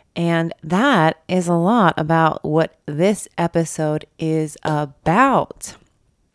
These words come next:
I got to talk with best-selling author Carla Nunberg,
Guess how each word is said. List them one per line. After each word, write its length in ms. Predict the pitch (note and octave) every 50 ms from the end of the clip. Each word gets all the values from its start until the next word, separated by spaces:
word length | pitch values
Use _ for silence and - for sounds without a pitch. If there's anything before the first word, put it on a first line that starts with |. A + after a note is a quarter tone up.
| _ _ _ _ _ - _ _ - - - - - - - - - _
I 80 | F3+ F3+
got 160 | - F#3+ F#3
to 100 | - G3
talk 480 | - - - E3+ E3 - - - _ -
with 480 | - D#3+ D#3+ D3+ D#3 D#3 D#3+ - _ _
best-selling 600 | D#3+ D3+ D#3 D#3+ - - - E3 E3 G3+ A#3+ A#3+
author 580 | - C#3 C3 C3 - - D3 C#3 C#3+ D#3+ - - _ -
Carla 800 | - - - E3+ E3 E3+ F3 F3 F3 F3+ F#3 F#3 F#3+ G3 - -
Nunberg, 840 | D#3+ D#3+ D3+ D#3 D#3+ E3 E3+ E3 D3 C#3 C3 C3 C3+ D#3 F#3+ F#3+